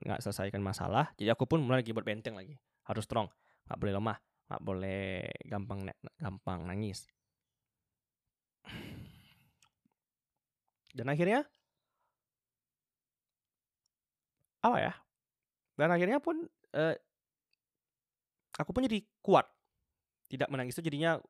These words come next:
oh, kuat, eh, nggak gampang tergoncang. Kenapa aku nggak jadinya ku-, nggak, eh, kenapa aku jadinya nggak mau menangis? Karena orang tua bilang kan,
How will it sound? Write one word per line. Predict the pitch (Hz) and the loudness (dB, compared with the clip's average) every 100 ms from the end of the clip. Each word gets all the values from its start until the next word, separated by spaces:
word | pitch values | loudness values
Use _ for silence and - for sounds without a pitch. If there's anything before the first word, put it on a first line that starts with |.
| - | -8
oh, | 120 | -4
kuat, | 143 135 - - | 0 -2 -2 -10
eh, | 110 110 117 | -4 -4 -2
nggak | 120 | -2
gampang | 131 120 123 127 123 | 0 0 2 0 2
tergoncang. | 123 120 120 120 101 - - _ _ _ _ _ _ _ _ _ _ | 0 2 0 0 -2 -4 -18 _ _ _ _ _ _ _ _ _ _
Kenapa | 156 180 196 247 | 2 4 4 2
aku | - 143 | 2 2
nggak | 135 | 2
jadinya | 131 127 123 | 2 2 -2
ku-, | - 120 - | -2 -6 -6
nggak, | 113 - | -6 -4
eh, | 123 120 - | -2 -4 -4
kenapa | 143 175 208 | -4 0 0
aku | 151 | 0
jadinya | 127 120 113 113 113 110 | -2 -2 -2 -2 -2 -2
nggak | 113 | -2
mau | 117 | -2
menangis? | 120 156 113 110 | -2 -2 -2 -4
Karena | - 165 214 - _ - | -2 0 -2 -4 _ -4
orang | 123 117 | -2 0
tua | |
bilang | 165 127 123 | 0 0 -2
kan, | 127 | -4